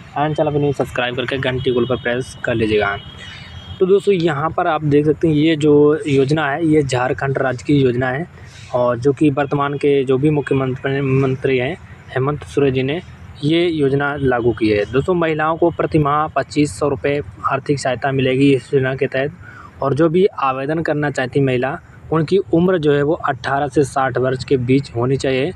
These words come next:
और वो भी गरीब समुदाय की हैं, वो अपनी ज़रूरतमंद के लिए दोस्तों यहाँ पर जो है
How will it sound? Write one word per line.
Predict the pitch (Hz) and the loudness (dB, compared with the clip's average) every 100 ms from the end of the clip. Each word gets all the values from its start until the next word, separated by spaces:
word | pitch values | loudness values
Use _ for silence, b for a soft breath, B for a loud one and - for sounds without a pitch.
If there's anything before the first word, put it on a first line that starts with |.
| B B - | B B -2
और | 143 | 0
वो | 143 151 | 2 2
भी | 151 139 | 0 -2
गरीब | 131 139 147 | 2 4 2
समुदाय | - 127 123 131 127 | 0 -4 -2 -2 -2
की | 135 | -2
हैं, | 117 175 B B - - | 0 -2 B B -10 0
वो | 165 190 - | 2 2 0
अपनी | - 156 156 | -2 0 2
ज़रूरतमंद | 139 139 175 170 156 151 151 | 2 2 2 2 0 0 0
के | 147 | 2
लिए | |
दोस्तों | 143 143 147 | 2 4 4
यहाँ | 135 127 | 4 0
पर | 139 131 | -2 -2
जो | 127 | 0
है | 139 | 0